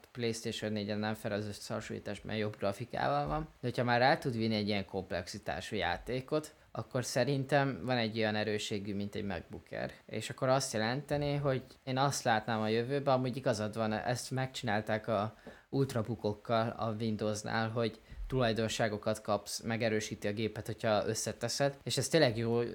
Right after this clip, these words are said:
jövő lehetne, és én tényleg azt szeretném, hogy a MacBook Air és a iPad, az így fúzionáljon, és akkor meg lenne az a célközönség, akik nem szeretnék olyan, nem szeretnének olyan erős gépet, de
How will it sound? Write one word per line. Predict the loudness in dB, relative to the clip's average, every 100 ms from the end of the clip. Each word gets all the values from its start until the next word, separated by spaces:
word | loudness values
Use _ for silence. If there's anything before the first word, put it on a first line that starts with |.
| -6
jövő | -2 0 2 4
lehetne, | 4 4 2
és | 0 0
én | 0 -2 -4
tényleg | 2 4 4
azt | 2 2
szeretném, | 2 0 0 0 0
hogy | 2 2
a | 2
MacBook | 2 2 0 -4 2
Air | 4 4
és | 2 -2
a | -2 0 0 -4 -8 -16 -4 0 0
iPad, | 4 2 2 -6 -12
az | -4
így | -4
fúzionáljon, | 0 -2 2 4 4 4 4 2
és | 0 -2 -10 _
akkor | -6 -2 -2
meg | 2 2
lenne | 4 4
az | 4
a | 0
célközönség, | 0 -2 0 0 2 2 0 0
akik | -2 -2 -4 -4
nem | 0 2
szeretnék | 2 4 2 2 -2 0
olyan, | 2 2
nem | 0
szeretnének | -2 0 0 0 -2 0
olyan | 2
erős | 2 4 2 2
gépet, | 0 4 4 4
de | 4 2